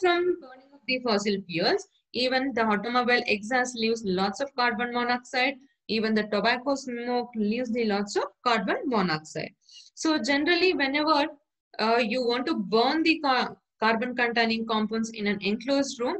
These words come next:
the amount of oxygen levels will be very less. So this causes the imbalance, or this causes the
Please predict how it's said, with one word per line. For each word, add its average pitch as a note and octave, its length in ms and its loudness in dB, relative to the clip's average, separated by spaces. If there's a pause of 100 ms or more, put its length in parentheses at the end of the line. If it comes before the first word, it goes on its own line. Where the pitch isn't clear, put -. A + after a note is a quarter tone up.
(100)
the G3+ 120 2
amount B3 360 0
of D4+ 180 0
oxygen B3 480 -4
levels G3+ 380 0
will G3 180 2
be F4 160 0 (360)
very F#3 260 2
less. - 320 -6 (400)
So C#4+ 380 2
this F#4+ 180 2
causes D4+ 440 0
the C#4 300 -2
imbalance, A#3+ 760 2
or G3 260 2
this E4+ 200 -4
causes C4 460 0
the C#4+ 220 0